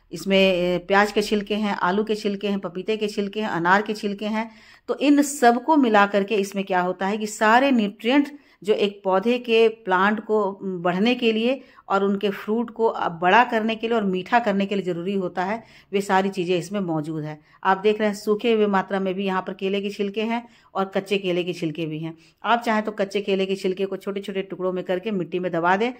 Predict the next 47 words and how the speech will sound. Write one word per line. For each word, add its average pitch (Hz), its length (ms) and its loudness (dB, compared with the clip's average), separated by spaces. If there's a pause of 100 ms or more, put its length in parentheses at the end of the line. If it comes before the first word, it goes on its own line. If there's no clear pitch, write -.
(260)
धीरे 254 220 2
धीरे 220 180 2
वो 208 120 6
डिकम्पोज 190 540 -2
हो 185 120 -2
जाएगा 208 420 2 (220)
और 180 80 -2
डिकम्पोज 180 640 -2
होने 175 220 -2
के 180 100 -6
बाद 175 220 0
वो 180 80 -2
मिट्टी 170 260 -2
में 185 100 -4
मिल 180 180 -4
करके 196 260 -4
पोटेशियम 233 560 -4 (260)
रिलीज 185 300 4
करेगा। 156 360 -4 (420)
या 202 220 4
फिर 285 280 -2 (220)
आप 180 240 0
दूसरा 233 240 0
उपाय 240 260 2
ये 226 80 4
कर 214 140 0
सकते 214 300 -6
हैं 220 140 -4
कि 214 140 -10
केले 202 300 -4
के 202 100 -4
छिलके, 196 320 -2
अनार 190 300 0
के 196 120 -6
छिलके, 202 260 -8
पपीते 180 420 -6
के 196 100 -4
छिलके 202 440 -6 (280)
और 196 120 0
ऑरेंज 247 360 2
के 226 100 -2
छिलके 202 320 -4
को 202 140 -6
बिल्कुल 190 380 -6
ड्राई 180 260 0
कर 220 180 -2
लें 254 220 -4